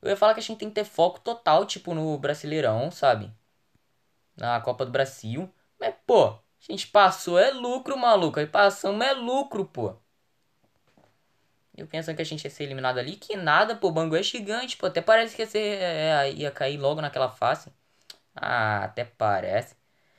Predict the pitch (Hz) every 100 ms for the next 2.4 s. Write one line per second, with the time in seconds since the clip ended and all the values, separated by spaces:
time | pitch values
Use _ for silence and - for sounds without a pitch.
0 | _ _ - 165 156 151 160 160 - 147
1 | 139 156 160 151 147 139 143 143 - -
2 | 127 107 113